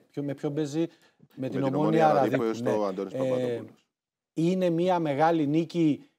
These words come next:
Speaker 1: να έρθει η ηρεμία, να ακολουθήσει η διακοπή των εθνικών ομάδων και να ξαναξεκινήσει η ομάδα;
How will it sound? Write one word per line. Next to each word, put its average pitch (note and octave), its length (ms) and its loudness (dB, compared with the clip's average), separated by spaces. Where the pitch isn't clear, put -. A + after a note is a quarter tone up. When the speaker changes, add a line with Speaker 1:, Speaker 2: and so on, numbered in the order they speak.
Speaker 1:
να C#3+ 280 0
έρθει F3 380 2
η E3+ 80 4
ηρεμία, D#3 640 2
να C#3 240 -2
ακολουθήσει D3 720 -2
η F#3 40 -6
διακοπή D#3+ 400 -2
των D#3 140 -2
εθνικών D3+ 360 -4
ομάδων D#3 380 -4
και D#3+ 100 -4
να D3+ 120 -6
ξαναξεκινήσει C#3 1400 -4
η E3 40 0
ομάδα; E3 420 -2